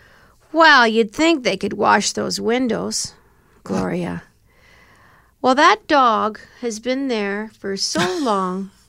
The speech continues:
Speaker 1: And my mom would say, "Well, when did we go to the circus?"
Speaker 2: <laughs> Well, that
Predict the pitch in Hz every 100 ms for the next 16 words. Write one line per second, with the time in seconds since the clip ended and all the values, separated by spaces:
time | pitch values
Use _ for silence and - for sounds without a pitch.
0 | 214 _ 196 196 196 190 180 - 185 180
1 | - _ _ _ _ - - - - _
2 | 427 415 508 523 539 523 554 571 587 554
3 | 415 277 - - 254 190 - 175 - -
4 | - - - 220 - - - 262 247 -
5 | 269 _ 262 - - _ _ - - 294
6 | 415